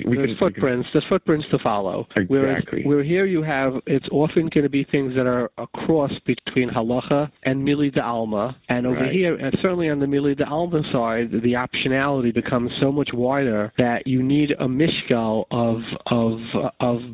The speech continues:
Speaker 2: weighing halacha, mili de alma, society into one thing, and that's where you would say you would need das Torah.
Speaker 1: Correct. Now,
Speaker 2: Is it
Speaker 1: let
Speaker 2: similar
Speaker 1: me know
Speaker 2: to a f-, the fifth Shulchan Aruch? Is it related?
Speaker 1: It, it is. And let me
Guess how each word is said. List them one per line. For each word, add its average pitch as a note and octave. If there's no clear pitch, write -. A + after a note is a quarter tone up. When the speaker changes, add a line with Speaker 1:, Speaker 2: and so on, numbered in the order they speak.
Speaker 2:
weighing C#3+
halacha, B2
mili A2+
de A#2
alma, C#3+
society C3+
into A#2+
one C3+
thing, B2
and A#2+
that's -
where C3+
you B2+
would B2
say B2
you A2
would G#2+
need A2+
das G#2
Torah. C#2
Speaker 1:
Correct. F2+
Now, G#2+
Speaker 2:
Is D#3
it F#3+
Speaker 1:
let D#3
Speaker 2:
similar B3
Speaker 1:
me C4
know D4
Speaker 2:
to B3
a -
f-, -
the E3
fifth -
Shulchan E3
Aruch? C#3+
Is B2+
it -
related? C#3
Speaker 1:
It, G#2+
it G2+
is. A2+
And G#2+
let C3
me C4